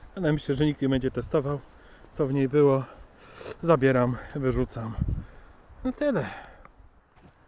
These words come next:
Dobra, patrzcie na to, jak ładnie korzonek wrócił w coś. Pyk,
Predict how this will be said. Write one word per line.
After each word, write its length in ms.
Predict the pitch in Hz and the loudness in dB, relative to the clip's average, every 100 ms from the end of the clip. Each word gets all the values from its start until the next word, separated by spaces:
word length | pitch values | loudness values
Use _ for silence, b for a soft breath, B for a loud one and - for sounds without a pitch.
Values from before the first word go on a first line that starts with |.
| _ b b b b - | _ b b b b -14
Dobra, 240 | 254 208 92 - | -6 -6 -6 -8
patrzcie 300 | 131 - 147 | -10 -4 0
na 140 | 135 | 0
to, 200 | 127 135 151 B B B B B | 0 -4 -6 B B B B B
jak 160 | 127 - | -6 -2
ładnie 260 | 131 139 | 0 0
korzonek 480 | - 139 135 131 127 | 0 0 2 2 0
wrócił 360 | 123 135 - 123 | 0 -2 -2 -6
w 80 | |
coś. 340 | - 139 165 - - - b b b b b - | -2 0 0 -4 -20 -20 b b b b b -6
Pyk, 300 | 139 - | -6 -8